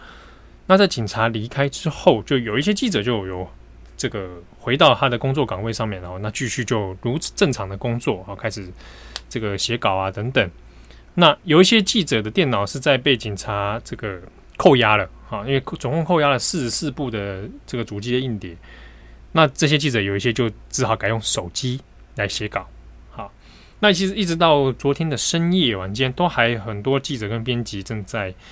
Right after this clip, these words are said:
赶工哦。那其实很多外媒的记者也到了现场哦，那来做摄影记录啊等等。好，那这也是为什么我们今-，今天也可以看到很多外媒他有拍从印刷，然后从记者写稿，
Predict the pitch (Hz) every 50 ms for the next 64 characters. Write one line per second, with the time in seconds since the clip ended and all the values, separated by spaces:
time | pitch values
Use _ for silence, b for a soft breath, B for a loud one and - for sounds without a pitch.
0 | B B B B B B B - - 107 98 87 87 92 - 127 120 120 120 110
1 | 92 87 b b b b b b b b - 151 131 - - 131 110 127 131 127
2 | - - - - - - - - - - - - - 120 117 139 151 165 151 120
3 | 107 107 101 - 131 110 - 95 87 90 95 - 123 120 107 98 95 - - 139
4 | 117 101 - - 98 87 87 85 85 98 101 95 92 95 95 92 90 92 90 -
5 | - 123 107 98 92 90 87 - - 160 135 107 92 90 85 - - 131 113 123
6 | 117 110 107 101 98 98 104 104 - 101 104 123 131 - 95 90 85 - - -
7 | - - - - - - - - - - - 113 120 127 123 - 151 131 113 -
8 | 147 165 170 - - 117 110 107 104 104 104 107 110 - 156 151 151 147 - 156
9 | 151 156 135 110 117 117 - 135 123 117 104 98 95 110 117 131 143 120 104 101
10 | 95 95 - - 117 110 95 - - - 120 113 110 110 B B B B B B
11 | B B B - - 113 131 170 147 135 127 - 135 120 120 120 120 120 110 104
12 | 95 - - 120 120 - - 208 165 - 113 101 - - 117 - - 98 85 85